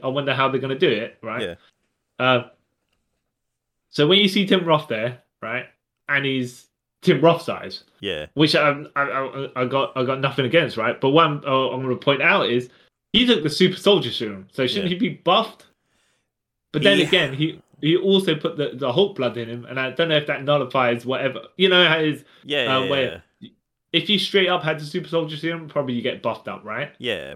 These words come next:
Speaker 2: but 'cause he's,
Speaker 1: But
Speaker 2: like, concocted it, yeah.
Speaker 1: Yeah, exactly, exactly. And I was like, "Fair enough, fair enough." He, I mean, he's, Tim Roth's, like, coming up sixty or six, like, you know,
Speaker 2: Much
Speaker 1: you know, how you
Speaker 2: better.
Speaker 1: gonna buff up yourself, like
Speaker 2: Yeah. Plus,
Speaker 1: Yeah.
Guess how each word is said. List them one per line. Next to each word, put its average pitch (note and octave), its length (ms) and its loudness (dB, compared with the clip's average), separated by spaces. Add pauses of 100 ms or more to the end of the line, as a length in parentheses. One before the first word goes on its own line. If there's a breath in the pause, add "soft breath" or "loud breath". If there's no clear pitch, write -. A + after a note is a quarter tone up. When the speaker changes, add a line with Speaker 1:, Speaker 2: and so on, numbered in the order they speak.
Speaker 2:
but G2+ 140 -8
'cause A#2+ 120 -12
he's, G#2+ 120 -12
Speaker 1:
But C3 260 0
Speaker 2:
like, E2 300 -12
concocted F#2 580 -16
it, B1+ 260 -16
yeah. D#2 460 -18
Speaker 1:
Yeah, C3 220 0
exactly, A2+ 500 -4
exactly. G#2 480 -6
And G2 140 -16
I A#2+ 60 -6
was A#2+ 100 -8
like, A#2+ 280 -10
"Fair D3+ 160 2
enough, F#3 240 2
fair E3+ 140 2
enough." D#3+ 200 2
He, B2+ 160 0
I C#3 120 -4
mean, B2+ 380 -6 (100)
he's, B2 220 -8 (420 loud breath)
Tim D#3+ 180 2
Roth's, D3 240 4
like, A2+ 320 0 (1200)
coming D3 280 0
up A#2 100 -4
sixty - 400 -4
or A#2 80 -2
six, - 280 -6 (140)
like, A2 300 -4
you B2+ 80 -8
know, A#2 60 -4
Speaker 2:
Much A2 100 -10
Speaker 1:
you C#3+ 140 2
know, D3+ 100 0
how D3 100 0
you E3 120 2
Speaker 2:
better. E3 60 -2
Speaker 1:
gonna D3 120 0
buff C#3+ 200 2
up C#3+ 120 4
yourself, A#2 420 -4
like G2+ 460 -8 (480)
Speaker 2:
Yeah. F2+ 280 -10 (280)
Plus, - 460 -2
Speaker 1:
Yeah. F#2+ 80 -14